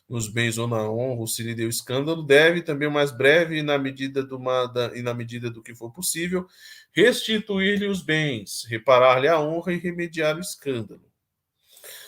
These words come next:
Lembrando que essa questão de, dessa satisfação ao próximo, ou seja, muitas vezes ela pode até nem entrar na penitência do padre. Às vezes o padre pode não dizer que você tem que devolver o que você pegou,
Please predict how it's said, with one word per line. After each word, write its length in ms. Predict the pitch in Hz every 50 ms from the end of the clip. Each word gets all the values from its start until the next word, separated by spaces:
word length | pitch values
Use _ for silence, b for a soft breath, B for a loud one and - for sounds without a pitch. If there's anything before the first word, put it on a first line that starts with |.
| B B B B B B B _ -
Lembrando 640 | - 233 254 202 180 214 208 196 196 202 202 202 208
que 80 | - 208
essa 200 | 196 - 208 196
questão 400 | - 208 202 - - 247 269 247
de, 440 | 196 185 190 180 151 120 101 98 - _ _ _ _ _ _ _ _ _ _ _ _
dessa 320 | _ 110 120 117 - - 123
satisfação 640 | - 180 185 180 180 - 185 160 147 - - 208
ao 160 | 208 185 -
próximo, 540 | - 127 135 139 143 139 139 - 101 95 98
ou 40 | 101
seja, 420 | - - - 107 101 92 87 - _ b b b b b b b b -
muitas 320 | 175 262 269 269 233 -
vezes 220 | 175 208 240 226 240
ela 120 | 247 226
pode 200 | 233 240 226 226
até 260 | 214 208 247 247 247
nem 220 | 240 226 269 311 294
entrar 320 | 254 202 - 214 214 226
na 100 | 240 240
penitência 540 | 233 240 226 233 220 - 202 202 202 208 214
do 140 | 208 - -
padre. 420 | 202 190 170 160 165 160 120 107
Às 60 | 107
vezes 140 | 123 139 151
o 40 | 190
padre 300 | 185 - 196 196 202 196
pode 260 | - 214 208 208 208
não 160 | 202 202 202 214
dizer 360 | 214 240 233 214 190 190 190
que 80 | 190
você 260 | 165 143 139 - 135 131
tem 180 | - 135 127
que 240 | 127 - 120 104 - _ _ _ _ _ _ _ -
devolver 400 | 123 127 127 127 127 113 117 127
o 60 | 123
que 60 | 123
você 280 | 113 110 113 - 117 113
pegou, 680 | 104 - 139 143 143 139 135 131 131 127 123 120 123 120